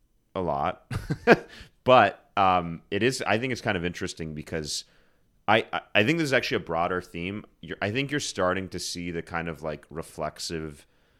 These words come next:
V C think solar is dumb thing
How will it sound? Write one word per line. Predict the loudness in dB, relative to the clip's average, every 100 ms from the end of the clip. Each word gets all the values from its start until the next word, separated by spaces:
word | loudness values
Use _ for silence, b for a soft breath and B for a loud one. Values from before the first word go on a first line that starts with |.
| _ _
V | -20 -12 -6 -4
C | -4 -4 -6 -6 -8
think | -10 -8 -8 -8
solar | -8 -4 -4 -4 -4 -6
is | -8 -12
dumb | -12 -12 -10 -10 -12
thing | -10 -10 -8 -12